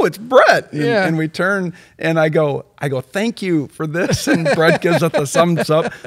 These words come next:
Speaker 1: The light turns green, and the squad car goes away. And, and the story was, um, he was going, flying back to Mississippi,
Speaker 2: Yeah.
Speaker 1: and, and he got a police escort.
Speaker 2: Yeah.
Speaker 1: Um, but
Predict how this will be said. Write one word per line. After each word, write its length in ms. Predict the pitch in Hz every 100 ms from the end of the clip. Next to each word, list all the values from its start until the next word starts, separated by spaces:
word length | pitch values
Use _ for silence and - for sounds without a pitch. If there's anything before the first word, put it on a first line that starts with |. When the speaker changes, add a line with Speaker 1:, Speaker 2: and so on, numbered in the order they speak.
| -
Speaker 1:
The 60 |
light 280 | 160 175 175
turns 300 | 185 170 147
green, 320 | 151 170 175
and 120 | 170 143
the 60 |
squad 380 | - 147 143 156
car 120 | 143
goes 220 | 135 135
away. 220 | 131 131 123
And, 100 | 120
and 120 | 147
the 60 | 143
story 400 | - 240 262 156
was, 380 | 131 120 120 117 - _
um, 440 | 139 123 113 110 104 _ _ _ _ _
he 160 | 131 156
was 220 | 127 110
going, 320 | 139 139 131
flying 320 | - 127 120
back 200 | 120 117
to 100 | 110
Mississippi, 800 | 110 110 110 - 127 - 92 90 92
Speaker 2:
Yeah. 140 | 95
Speaker 1:
and, 300 | 107 101 95
and 100 | -
he 80 | 98
got 140 | 95
a 40 | 92
police 300 | - 107 -
escort. 480 | 104 - 101 101 120
Speaker 2:
Yeah. 260 | 117 107
Speaker 1:
Um, 220 | 101 95 -
but 220 | - 139